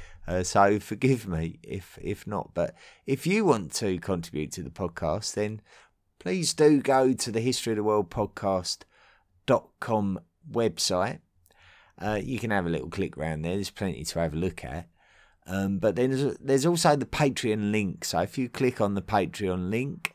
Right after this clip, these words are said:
you'll be able to look at the benefits of signing up to make a monthly contribution to the,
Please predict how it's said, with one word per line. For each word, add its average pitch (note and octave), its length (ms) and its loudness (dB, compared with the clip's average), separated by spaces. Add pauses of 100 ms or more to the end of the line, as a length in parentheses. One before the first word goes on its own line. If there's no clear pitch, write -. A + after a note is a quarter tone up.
(400)
you'll F2 200 -2
be G2 140 2
able F#2 460 2
to F#2+ 600 2
look C3 340 2
at - 160 0
the F2 80 -8
benefits G2+ 600 -2
of G2 160 -4
signing F#2 420 2
up - 180 -6
to - 120 -12
make F#2 240 -4
a F2 40 -4
monthly E2+ 600 -4
contribution F#2 760 -6
to - 140 -12
the, E2 280 0